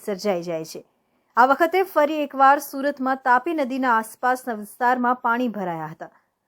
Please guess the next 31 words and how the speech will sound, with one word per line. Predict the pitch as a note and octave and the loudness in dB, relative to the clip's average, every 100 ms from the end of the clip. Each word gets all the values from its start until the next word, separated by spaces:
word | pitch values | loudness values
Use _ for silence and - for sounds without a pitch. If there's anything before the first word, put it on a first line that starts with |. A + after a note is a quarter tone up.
| - | 0
પરંતુ | C#4+ E4 F#4+ | 2 4 4
સાથે | F4+ D4+ F#4+ | 6 4 4
સાથે | F#4 E4 E4+ | 2 2 2
વડોદરામાં | C#4 B3+ B3+ C4 D#4+ D#4+ C4 | 0 0 2 2 2 2 -2
જે | C#4 | -6
ભયાનક | A#3 A#3 A#3 C4+ D4+ | -2 0 2 0 -4
સ્થિતિ | - B3 B3+ | -8 -10 -8
સર્જાઈ | A#3 A3+ G#3 A3+ B3+ | -8 -6 -4 0 0
છે, | C#4 D4 D4 | 0 -4 -4
તેના | C4+ A#3+ G#3+ | -4 -2 0
માટે | G#3+ A3 C4+ - | -2 -2 -6 -6
સરકાર | A3 - A3 B3+ | -6 2 4 2
જવાબદાર | A#3 G3 E3+ D#3 E3+ D#3 | -2 -4 -4 -6 -10 -10
છે. | - - _ _ _ _ - | -14 -16 _ _ _ _ -4
ભૂતકાળમાં | B3+ - D#4 E4 D#4+ E4 - | -4 6 8 8 6 0 -2
સુરતમાં | D4+ F4 F4 C4 A3 | -6 -4 -2 -2 -4
પૂરની | B3+ C4 C4 C4 C#4 _ _ - | -6 -4 -2 -4 -6 _ _ -12
સ્થિતિ | D4+ D4+ F#4 | -6 0 2
સર્જાયા | E4 D4 B3+ C4 A#3 A3+ | 4 2 4 2 4 4
બાદ | B3+ A#3 | 4 2
જસ્ટિસ | B3+ B3 - C#4 - - | 0 0 -2 -10 -10 -10
સુજ્ઞાબેન | B3 A#3+ C4+ B3 B3+ A#3+ | -6 -2 0 0 -2 -2
ભટ્ટ | A3 C4 B3+ F3 | 0 -2 -2 -6
કમિશન | A#3+ B3 B3+ D4+ D4+ A#3+ | -2 -2 -2 -4 -4 0
દ્વારા | A#3+ A3+ B3+ - _ _ _ | 2 4 2 0 _ _ _
એક | D4+ C4+ | -8 -6
રિપોર્ટ | C#4 D#4 F4 F4 | -4 -2 -2 2
તૈયાર | C#4+ C#4 C#4 | 4 4 2
કરવામાં | C4 C4 B3+ B3 | 0 0 2 2
આવ્યો | A#3 B3+ | 0 -4
હતો, | B3 B3+ | -4 -6